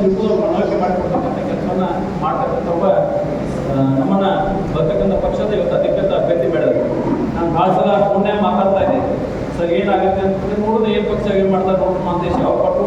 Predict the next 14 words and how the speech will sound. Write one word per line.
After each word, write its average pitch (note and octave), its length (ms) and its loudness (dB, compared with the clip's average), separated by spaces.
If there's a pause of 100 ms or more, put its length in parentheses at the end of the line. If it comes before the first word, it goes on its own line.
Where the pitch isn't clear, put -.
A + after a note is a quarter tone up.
ಮಾಡೋಣ, G3 220 0 (580)
ನಮಗೆ G#3+ 260 0
ಕೊಟ್ಟು G#3+ 280 0
ಮಾಡೋಣ, G3+ 180 -2 (160)
ಯಾಕೆ D3+ 200 2
ಕೊಟ್ಟು D3 220 0
ಮಾಡೋಣ, F#3+ 220 0 (120)
ಪಕ್ಷಕ್ಕೆ A3 340 0
ಮಾಡೋಣ F#3 240 2
ಅಂತ. F#3 160 2
ಅವಾಗ - 220 2
ಯಾವುದೋ - 240 2 (680)
ಖುಷಿನೂ A3+ 380 2
ಇರಲಿಲ್ಲ, A3 260 2